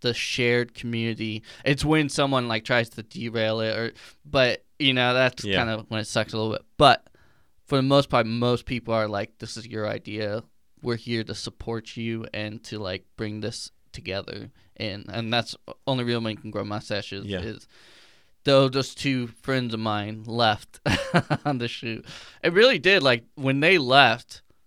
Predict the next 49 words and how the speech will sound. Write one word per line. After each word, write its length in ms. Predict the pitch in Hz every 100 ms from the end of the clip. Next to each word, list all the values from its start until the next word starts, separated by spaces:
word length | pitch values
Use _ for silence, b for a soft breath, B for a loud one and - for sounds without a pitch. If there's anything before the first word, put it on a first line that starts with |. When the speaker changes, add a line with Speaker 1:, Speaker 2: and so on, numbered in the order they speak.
| _ _ _
Speaker 1:
that 120 | 110 139
was 160 | 160
kinda 340 | - 131 117 104 -
it 280 | 143 120 - _ _ _ _ _ _
for 80 | 123
the 80 |
friendship. 380 | 113 131 131 107
It 60 | 104
was 100 | 131
weird. 500 | 123 139 156 98 71 - -
Like, 260 | 117 113 -
I 80 | 113
just 280 | 117 107 107 -
never 240 | - 113 113
really 280 | 117 113 110
talked 340 | - 113 127
to 80 | 127
them 160 | 117 110
again. 360 | - - 127 135
Speaker 2:
Yeah. 300 | 113 101 95 B -
Speaker 1:
Um, 640 | 123 120 113 110 107 120 - _ _
I 60 | 131
mean, 80 | 147
I 40 |
talked 220 | 170 160
to 40 | 131
them 60 |
a 40 | 113
little 180 | 120
bit, 160 | 110 104
but 160 | 110 110
it's 80 | -
just, 180 | -
it's 260 | - 123 -
weird. 320 | 123 294 311
They 120 | 117
make 180 | 117 123
that 160 | 135 131
choice. 160 | -
Speaker 2:
And 80 | 190
they 80 | 107
couldn't 240 | 117 104
grow 180 | 98 101
mustaches 580 | 98 110 - 87 82 90
Speaker 1:
They 80 | 110
Speaker 2:
to 80 | 104
this 160 | 131
Speaker 1:
couldn't. 80 | 120
Speaker 2:
day. 260 | 107 104